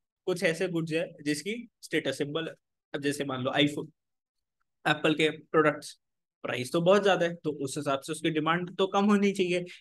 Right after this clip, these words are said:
लेकिन देखा ये जा रहा है कि हर साल इन गुड्स की डिमांड क्या होती जा रही है, बढ़ती जा रही है, बढ़ती जा रही है, बढ़ती जा रही है, कंपनी और बड़ी पे बड़ी होती जा रही है। The exceptions relates to certain prestige goods which are a status symbol, जैसे डायमंड्स,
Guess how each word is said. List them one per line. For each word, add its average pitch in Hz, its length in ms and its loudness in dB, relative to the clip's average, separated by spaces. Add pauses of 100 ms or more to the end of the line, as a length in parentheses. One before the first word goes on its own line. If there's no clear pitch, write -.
लेकिन 160 300 2
देखा 170 240 -2
ये 165 220 0
जा 139 180 0
रहा 127 120 -4
है 143 60 -4
कि 175 100 -2 (100)
हर 156 140 2
साल 139 300 0
इन 147 140 0
गुड्स 147 220 2
की 165 100 -2
डिमांड 147 360 0
क्या 156 80 2
होती 147 220 2
जा 143 100 6
रही 139 160 -2
है, 214 80 2 (340)
बढ़ती 135 280 2
जा 123 120 2
रही 127 120 0
है, 135 140 0
बढ़ती 139 220 2
जा 123 100 0
रही 131 100 -2
है, 135 60 -6
बढ़ती 135 220 0
जा 123 80 0
रही 123 100 -2
है, 139 100 -2
कंपनी 143 280 0 (100)
और 151 120 2
बड़ी 139 180 2
पे 143 180 2
बड़ी 135 240 0
होती 131 200 -2
जा 131 100 2
रही 123 120 -2
है। 143 60 -2 (360)
The 190 80 6 (120)
exceptions 175 500 0
relates 160 300 4
to 185 140 4
certain 190 440 4
prestige 180 480 0
goods 147 240 2 (160)
which - 260 2
are 139 140 4
a - 80 0
status 156 340 0
symbol, 135 300 2
जैसे 139 160 2
डायमंड्स, 143 540 4